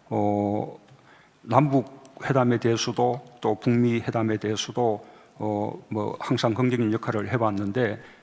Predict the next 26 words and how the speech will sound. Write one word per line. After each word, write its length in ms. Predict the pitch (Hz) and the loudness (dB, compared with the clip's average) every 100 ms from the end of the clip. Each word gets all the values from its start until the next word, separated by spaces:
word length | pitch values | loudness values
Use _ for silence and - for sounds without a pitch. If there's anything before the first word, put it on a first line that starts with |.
| - | -2
이번에, 240 | 127 139 | 2 4
에, 380 | 127 120 123 117 | 4 4 2 2
김정은의 840 | - 113 120 117 123 139 123 120 113 | 2 0 2 2 0 0 2 2 0
방문과, 600 | 104 110 113 110 139 147 - - - - | 0 0 0 2 0 0 -8 -20 -20 -6
아, 160 | 110 107 | -2 0
그걸 200 | 113 127 | 2 0
통해서 400 | 120 123 117 110 110 | 2 2 0 0 -2
또 120 | 113 | -2
김정은 520 | - 110 120 117 113 | 0 0 2 2 2
위원장과 520 | 117 120 117 110 107 | 0 2 2 0 -2
시진핑 360 | 107 - 117 123 | -2 -2 0 0
주석 260 | - - - | -2 -6 -2
간의, 340 | 110 110 107 - - - - | 0 0 -2 -6 -20 -20 -10
에, 300 | 110 107 107 - | -4 -2 -2 -4
또 140 | - 104 | -4 0
회담은, 720 | 143 123 110 107 110 117 110 98 - - - - | 2 4 4 2 2 0 0 -4 -12 -20 -20 -8
어, 200 | 107 107 - | -4 -4 4
이어질 640 | 151 117 120 110 107 - | 6 6 2 0 -2 -8
제이 220 | - 123 101 | -2 0 2
차 140 | 123 | 0
북미 260 | 113 120 117 | 0 -2 0
정상회담의 1200 | 110 107 110 107 107 113 110 110 107 110 107 113 | -2 -2 -2 -2 0 0 2 2 0 0 -2 -4
성공을 400 | - 127 131 123 | -2 4 4 4
위해서 420 | 107 107 - 101 104 | 2 0 0 -2 -2
아주 220 | 110 107 | -2 -2
긍정적인, 1080 | - 127 131 120 113 - - - 127 135 104 | 2 2 4 2 2 -2 -6 0 6 6 4